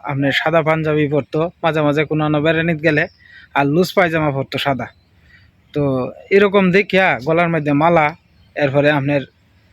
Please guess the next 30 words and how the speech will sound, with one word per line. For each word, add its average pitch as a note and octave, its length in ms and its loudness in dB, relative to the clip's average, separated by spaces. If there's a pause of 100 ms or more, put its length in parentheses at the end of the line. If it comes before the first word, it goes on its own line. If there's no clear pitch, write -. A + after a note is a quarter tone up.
(640)
মাথার C#3+ 220 2
চুলটি D3+ 360 -4
সাদা, D#3 480 0 (180)
আমার C#3 220 -2
বাবার D#3+ 260 2
এরকম C#3+ 340 0
সাদা D3+ 300 -2
চুল D3+ 200 -6
থাকতো C3+ 280 -4
আর B2 60 -2
কি। A2+ 200 -14 (400)
তো C3 120 -4
দেখিয়া D#3 540 0
আমার C#3+ 200 -4
ভিতরটা D3+ 320 -2
ছাদ F3 280 -4
করে E3 160 0
উঠছে, B2 220 -6
"কিরে G3+ 280 0 (600)
এই E3 160 0
লোক?" E3 300 -2 (1120)
এ-, F3 180 -10 (580)
আমার F3 160 2
তো F3+ 320 0
অবিকল G3 420 2
বাবার F#3+ 280 2
মতো, D3 240 -2
আমি D3 180 0
বেকল F#3+ 300 0
সাজছি। C3 440 -6